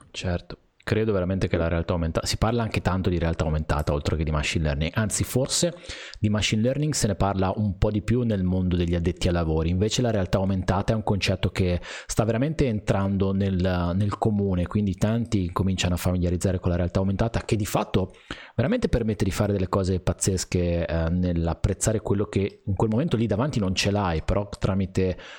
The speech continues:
ricostruzione tre D e tecniche, eh, digitali, tutto quello che vuoi, adesso mi fermo qua perché sennò dico delle cose che non sono corrette,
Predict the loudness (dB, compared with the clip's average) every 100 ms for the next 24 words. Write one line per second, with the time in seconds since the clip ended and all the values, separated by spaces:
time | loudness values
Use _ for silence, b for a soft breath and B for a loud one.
0 | B -2 0 0 0 0 0 0 0 2
1 | 0 0 -2 0 -2 0 0 2 2 0
2 | 0 0 0 0 0 0 0 0 0 -2
3 | -4 -2 -2 0 0 0 0 -2 -2 -2
4 | 0 -2 0 0 0 -2 0 0 0 0
5 | 0 0 0 0 -2 0 0 0 0 0
6 | -2